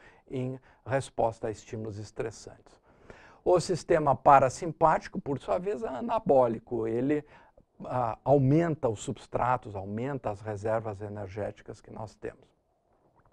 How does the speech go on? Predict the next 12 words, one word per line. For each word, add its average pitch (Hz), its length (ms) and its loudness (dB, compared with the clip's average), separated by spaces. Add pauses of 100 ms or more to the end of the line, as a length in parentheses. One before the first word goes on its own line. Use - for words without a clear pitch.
(580)
Nem 330 260 4
sempre 269 500 8
existe 220 440 4
um 190 80 4
antagonismo 165 920 6
funcional, 139 920 4
muitas 185 340 -6
vezes 180 200 2
existe, 139 420 -2
mas 123 180 -8
nem 160 180 -4
sempre, 143 500 -6